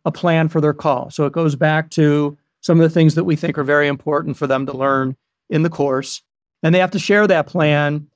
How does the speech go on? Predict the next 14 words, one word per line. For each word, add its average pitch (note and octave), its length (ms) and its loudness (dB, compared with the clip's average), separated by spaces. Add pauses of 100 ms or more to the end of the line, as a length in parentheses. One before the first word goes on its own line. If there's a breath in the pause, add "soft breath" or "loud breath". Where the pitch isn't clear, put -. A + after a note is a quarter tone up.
(260)
with D#3+ 380 2 (100)
both E3 240 0
their E3 160 4
instructor D#3+ 580 2
and C#3+ 160 2
their C#3 100 -2
mentor B2+ 460 -8 (540)
before F3+ 380 2
they E3+ 160 4
actually E3 360 0
get D3 220 0
to C#3+ 440 0 (180)
the C#3 140 0
meeting, C3+ 380 -4